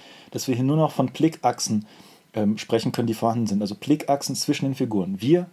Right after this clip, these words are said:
als Zuschauer, die das ganze Geschehen betrachten, die, äh, Kamera, die Kamera, äh, des Kameramanns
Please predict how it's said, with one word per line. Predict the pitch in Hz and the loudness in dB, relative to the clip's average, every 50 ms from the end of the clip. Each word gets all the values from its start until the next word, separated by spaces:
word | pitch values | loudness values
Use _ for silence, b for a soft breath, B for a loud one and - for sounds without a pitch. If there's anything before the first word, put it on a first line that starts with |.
| - _ | -18 _
als | - 110 101 - | -10 -8 -6 -2
Zuschauer, | - 147 - - 147 139 135 131 | -2 -2 0 2 4 4 4 4
die | 120 120 | 2 0
das | 113 110 107 - | 0 0 0 0
ganze | - 117 110 - 107 | -2 -4 -2 -4 -4
Geschehen | 107 104 - - 113 113 107 107 B B B B B B B | -4 -4 -2 -2 -2 -2 -2 -2 B B B B B B B
betrachten, | - 98 - - - 127 127 - - - 139 131 | -10 -8 -8 0 2 2 2 2 0 -2 -2 0
die, | 120 117 113 107 107 107 110 - _ _ - | -2 0 0 2 2 0 -2 -6 _ _ -12
äh, | 98 - - | -12 -12 -10
Kamera, | - - - 139 143 135 131 131 131 131 B B B B B B B B B - _ _ - | -2 0 4 4 6 6 6 4 2 0 B B B B B B B B B -20 _ _ -14
die | - | -10
Kamera, | - - 120 117 113 107 104 101 | -4 0 0 2 4 4 2 2
äh, | 101 - - - - 95 95 - - | 0 -4 -12 -16 -16 -16 -16 -14 -12
des | 92 - - - - - _ _ _ _ _ _ _ _ _ | -10 -10 -10 -12 -14 -20 _ _ _ _ _ _ _ _ _
Kameramanns | - - 123 123 113 104 107 117 143 160 156 - | -2 0 2 4 4 6 6 4 4 2 -2 -8